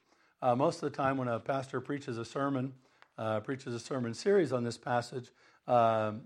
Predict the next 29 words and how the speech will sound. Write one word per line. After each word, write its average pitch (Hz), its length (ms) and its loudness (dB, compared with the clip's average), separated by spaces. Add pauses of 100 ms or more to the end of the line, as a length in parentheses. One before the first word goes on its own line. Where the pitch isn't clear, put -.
(120)
or, 123 180 6
or 123 180 6
on 127 160 6
the 127 100 0
I 131 180 6
am 131 220 2
statements 131 480 0
in 123 80 -2
the 117 80 -2
Gospel 120 400 0
of 107 80 -6
John, 117 440 0 (720)
they 147 140 4
never 160 260 4
cross 170 420 2
this 110 260 -4
one. 107 280 -8 (540)
Uh, 127 320 8 (160)
yet, 139 540 4
it 139 180 2
is 135 200 0
really 135 560 6 (200)
probably 123 720 2
some 131 240 -4
of 123 40 -4
the 123 80 -2
most 123 260 -2
profound 131 760 0
things 120 460 -4